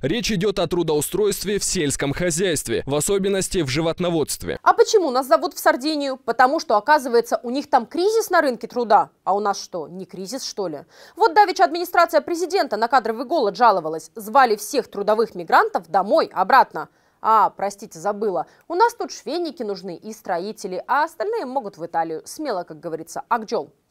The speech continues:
Speaker 2: Ну и хорошего напоследок. В приложении Тундук появились две новые функции. Теперь можно получить ещё пару справок онлайн. О регистрации, то есть прописке ребёнка, и об имении или неимении права собственности на объекты недвижимого имущества для своих детей.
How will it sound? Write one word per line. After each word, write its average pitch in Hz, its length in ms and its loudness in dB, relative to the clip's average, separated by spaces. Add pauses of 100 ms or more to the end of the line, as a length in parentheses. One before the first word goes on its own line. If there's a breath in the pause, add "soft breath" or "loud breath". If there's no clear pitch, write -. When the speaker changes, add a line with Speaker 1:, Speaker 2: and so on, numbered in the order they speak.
(340 loud breath)
Speaker 2:
Ну 427 120 6
и 453 60 4
хорошего 440 400 4
напоследок. 214 580 0
В - 80 -20
приложении 220 520 4
Тундук 220 380 -6
появились 370 460 0
две 208 260 -4
новые 220 360 0
функции. 208 640 -4 (160 loud breath)
Теперь 440 280 4
можно 320 260 2
получить 294 420 -4
ещё 247 300 0
пару 208 340 4
справок 339 560 4
онлайн. 262 480 2 (300 soft breath)
О 381 100 6
регистрации, 285 640 4
то 277 120 -6
есть 302 160 -6
прописке 311 520 2
ребёнка, 202 540 2 (220 soft breath)
и 359 120 0 (180)
об 269 200 2
имении 233 520 -4
или 262 280 -4
неимении 254 720 -2
права 202 340 2
собственности 349 640 -4
на 226 180 0
объекты 240 460 -4
недвижимого 220 800 -6
имущества 370 640 -4
для 214 240 -2
своих 190 360 -8
детей. 196 420 -8